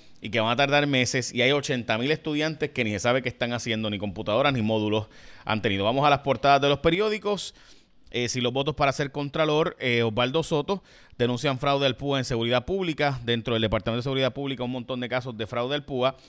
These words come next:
Y Joe Biden ayer hizo el compromiso con Puerto Rico en un mensaje en Kissimmee, o North Bayamón, como yo le llamo.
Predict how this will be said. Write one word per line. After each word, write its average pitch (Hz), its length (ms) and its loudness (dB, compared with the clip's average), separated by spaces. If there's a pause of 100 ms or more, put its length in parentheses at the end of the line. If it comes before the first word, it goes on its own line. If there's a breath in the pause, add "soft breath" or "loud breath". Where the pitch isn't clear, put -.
(360 soft breath)
Y 196 340 -2 (300 soft breath)
Joe 160 200 6
Biden 170 340 4
ayer 139 180 2
hizo 151 160 -6
el 139 80 -8
compromiso 139 480 -6
con 131 160 -10
Puerto 143 260 -8
Rico 151 400 -4
en 117 140 -2
un 120 120 0
mensaje 139 680 0
en 117 120 -4
Kissimmee, 170 600 -8
o 123 240 -4
North 127 360 -6
Bayamón, 135 460 -2
como 117 260 -6
yo 104 100 -6
le 123 80 -4
llamo. 127 260 -6